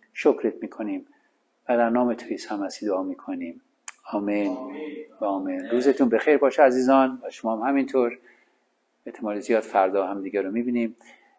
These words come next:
Speaker 1: و عزیزانی که شرکت می‌کنن، اه، م، توی، اه، سایت یوتیوب هشت هشت هشت آلفا اومگا یک شنبه ها جلسه‌مون اونجا پخش می‌شه، لایو پخش می‌شه، می‌تونین اینجا شرکت کنین.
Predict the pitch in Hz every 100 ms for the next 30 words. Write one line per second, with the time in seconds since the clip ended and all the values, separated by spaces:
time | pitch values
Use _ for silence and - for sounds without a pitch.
0 | _ 110 110 113 131 127 - 117 104 -
1 | _ _ _ _ _ _ _ _ - -
2 | 113 139 127 120 117 117 107 98 - _
3 | _ _ 117 104 98 95 95 98 - 107
4 | 95 98 110 135 - _ - 120 107 107
5 | - - 127 104 95 90 87 92 _ _
6 | _ _ _ - _ - - 107 113 104
7 | 101 135 120 110 120 - 107 - 107 -
8 | 104 - 101 90 135 120 127 131 - _
9 | _ _ _ 104 - 107 101 92 120 110
10 | 110 - - 98 98 95 - 107 98 90
11 | - 120 - 123 - 107 101 113 - 113
12 | - 113 - 98 92 107 98 - 92 -
13 | 92 - 117 - 110 104